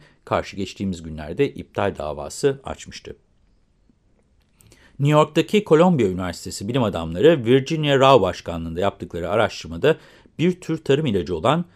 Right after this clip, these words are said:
klorifrifosun anne karnındaki bebeğin ön beyin zarının küçülmesine neden olduğunu, Bunun da çocuğun ilerleyen yaşlarda zihinsel yeteneklerinde soruna yol açtığını tespit etti.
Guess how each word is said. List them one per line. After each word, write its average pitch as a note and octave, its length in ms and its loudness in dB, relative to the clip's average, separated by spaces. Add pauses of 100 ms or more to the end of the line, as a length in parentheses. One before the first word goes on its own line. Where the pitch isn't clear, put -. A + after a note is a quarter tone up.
(400)
klorifrifosun D#3 1700 0 (180)
anne C3 300 0
karnındaki G2 600 -2
bebeğin A2 360 0
ön C3+ 340 -2
beyin G2+ 180 0
zarının G#2 360 0
küçülmesine A#2 540 -4
neden F#2 180 -2
olduğunu, E2+ 460 -4 (360)
Bunun B2+ 240 2
da G2 100 0
çocuğun A2+ 420 -4
ilerleyen G#2 460 0
yaşlarda F2+ 580 -4
zihinsel G2 480 -2
yeteneklerinde F#2 800 -2 (280)
soruna B2+ 400 2
yol E2+ 140 -4
açtığını D#2 420 -14
tespit - 300 -16
etti. - 300 -18